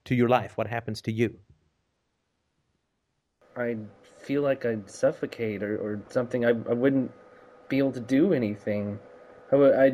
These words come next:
Speaker 2: it's like I sit there and I could, I could be watching T V if I wanted to, or I could paint,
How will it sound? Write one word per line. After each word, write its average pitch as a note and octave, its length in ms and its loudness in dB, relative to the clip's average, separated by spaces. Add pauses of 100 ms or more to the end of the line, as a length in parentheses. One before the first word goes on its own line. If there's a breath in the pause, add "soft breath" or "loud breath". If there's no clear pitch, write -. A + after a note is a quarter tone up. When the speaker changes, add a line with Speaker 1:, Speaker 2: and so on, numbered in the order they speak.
(120)
Speaker 2:
it's B2 200 -8
like C#3+ 160 2
I C#3+ 60 6
sit D3+ 180 -4
there D3+ 180 4
and C3 100 2
I C3+ 80 2
could, C3+ 300 -6
I C#3+ 60 0
could D3+ 200 -2
be C#3+ 160 0
watching B2 800 -2
T D3+ 180 -2
V C#3+ 260 2
if E3 140 2
I A2+ 80 4
wanted G#2 400 0
to, A#2+ 140 -2
or G#2+ 120 4
I G#2 60 2
could A2+ 240 -2 (360 loud breath)
paint, D3+ 400 0